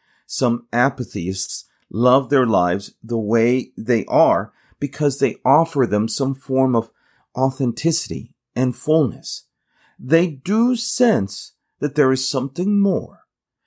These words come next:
When they find the answer, when they encounter God, they recognize there's a cost associated with the fullness he offers. But it's too high a cost. So they employ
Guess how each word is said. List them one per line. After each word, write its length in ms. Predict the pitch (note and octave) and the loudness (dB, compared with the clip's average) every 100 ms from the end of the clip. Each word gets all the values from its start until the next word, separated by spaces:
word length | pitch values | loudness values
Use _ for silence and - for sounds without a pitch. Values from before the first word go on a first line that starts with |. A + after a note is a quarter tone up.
| _ _ | _ _
When 440 | - B2 B2 A#2+ - | -4 0 2 0 -4
they 240 | A#2 A2+ A2 | -4 -2 -2
find 360 | - C#3+ C#3+ | 0 2 2
the 200 | G#2 A2+ | 2 2
answer, 420 | G3+ A#3 - G2 | 4 2 0 -6
when 300 | F#2+ A#2+ B2 | -4 0 2
they 180 | A#2+ A2+ | 2 2
encounter 560 | G#2+ G#2 E3 D#3+ B2+ G#2+ | 0 -2 -2 0 -2 -4
God, 540 | G2 F#3+ F3+ F#2+ G2 _ _ _ _ _ | 0 2 4 2 -2 _ _ _ _ _
they 200 | C#3 B2 | 0 0
recognize 840 | A2+ F3+ F#3 C3 G#2+ F#2+ A2+ - _ _ _ - | 2 2 0 -4 0 0 -2 -6 _ _ _ -2
there's 360 | B2+ A#2+ A2+ | 2 2 0
a 60 | C3 | -4
cost 800 | - - D3+ G#3 D3 - - - - | -6 -10 0 2 2 -2 -10 -12 -2
associated 1000 | B2+ - F3 F#3 - - F#2 F3+ A2 - _ _ _ | -2 0 0 0 0 -4 -2 0 -2 -6 _ _ _
with 240 | B2+ C3+ - | 0 0 2
the 100 | C3+ | -4
fullness 760 | - F3+ F#3+ A#2 D#2+ - - | 0 2 4 4 0 -6 -12
he 260 | - C#3+ - | -6 -6 0
offers. 640 | C#3 F3 - - - - _ _ _ _ _ _ _ _ | 4 4 0 -18 -18 -18 _ _ _ _ _ _ _ _
But 180 | A#2 A2 | 2 4
it's 320 | G#2 G#2 - | 4 0 -8
too 480 | - B2 A#2+ A#2+ A2 | -6 0 2 2 -2
high 460 | - F#2 F2 F#2 F#2+ _ | -2 0 2 0 -2 _
a 80 | G2+ | -12
cost. 800 | - - A#2+ G#2 - - - - _ _ _ _ _ - | -10 -4 0 0 -4 -12 -12 -16 _ _ _ _ _ -10
So 200 | - B2 | 0 2
they 180 | A2+ | 4
employ 600 | G#2+ G#2 - A#2 A2+ A2+ | 2 -2 0 2 4 2